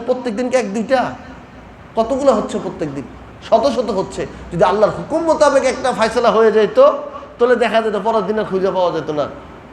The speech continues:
কেউ হিম্মতও করতো না। চোরের যদি হাত কাটা হইতো, তাহলে আর পরের দিন সে হিম্মত করতো না, সে না, আর তার পাশে যে আরেক চোর আছে, ছোট চোর,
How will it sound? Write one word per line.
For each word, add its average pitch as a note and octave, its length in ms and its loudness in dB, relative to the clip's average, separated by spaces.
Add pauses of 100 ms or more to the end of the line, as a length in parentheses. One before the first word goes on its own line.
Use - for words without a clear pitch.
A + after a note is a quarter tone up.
(280)
কেউ F3 140 -2
হিম্মতও A#3+ 380 4
করতো A3+ 320 0
না। E3+ 140 -2 (300)
চোরের C4 260 4
যদি B3 180 2
হাত A3 280 4
কাটা C4+ 200 2
হইতো, B3+ 380 4 (300)
তাহলে B3 180 6
আর B3 60 0 (120)
পরের B3 240 4
দিন B3 100 -2
সে A3+ 120 -4
হিম্মত C4 420 2
করতো B3+ 240 2
না, A3 100 0
সে D4 220 6
না, D4 100 2 (420)
আর - 120 -6
তার A#3 100 0 (120)
পাশে A#3+ 260 -2
যে D4 100 4
আরেক C#4 220 4
চোর C4+ 160 2
আছে, B3+ 240 -2
ছোট B3+ 140 2
চোর, B3+ 260 0